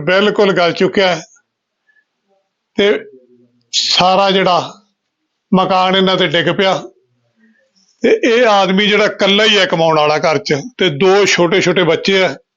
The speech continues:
ਤੇ ਹੋਰ ਕੋਈ ਵੀ ਕਮਾਈ ਦਾ ਸਾਧਨ ਹੈ ਨਹੀਂ। ਤੇ ਇਹਦੇ ਸੱਟਾਂ ਵੱਜੀਆਂ,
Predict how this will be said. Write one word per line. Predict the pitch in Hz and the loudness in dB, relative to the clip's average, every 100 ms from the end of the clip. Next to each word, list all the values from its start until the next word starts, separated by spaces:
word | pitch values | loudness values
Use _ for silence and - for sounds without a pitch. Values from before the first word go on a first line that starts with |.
| _ - - _ _ - - _ _ - - | _ -20 -20 _ _ -20 -20 _ _ -20 -4
ਤੇ | 220 | -2
ਹੋਰ | 214 180 196 214 | 0 2 2 0
ਕੋਈ | - 220 233 | 0 0 2
ਵੀ | 226 | 0
ਕਮਾਈ | 226 180 175 175 | 0 0 0 0
ਦਾ | 175 156 | -2 0
ਸਾਧਨ | - 180 208 196 | 0 0 0 0
ਹੈ | 165 | 0
ਨਹੀਂ। | 170 160 - _ _ _ _ _ - - _ | 0 -2 -6 _ _ _ _ _ -20 -20 _
ਤੇ | 185 180 175 190 - _ _ _ - - - _ _ 285 _ _ - - - - - 214 | -2 0 0 -2 -4 _ _ _ -20 -20 -20 _ _ _ _ _ -20 -18 -18 -18 -6 -2
ਇਹਦੇ | 214 220 | 0 0
ਸੱਟਾਂ | - 180 175 214 208 | 0 -2 -2 0 0
ਵੱਜੀਆਂ, | 185 170 180 | 0 0 0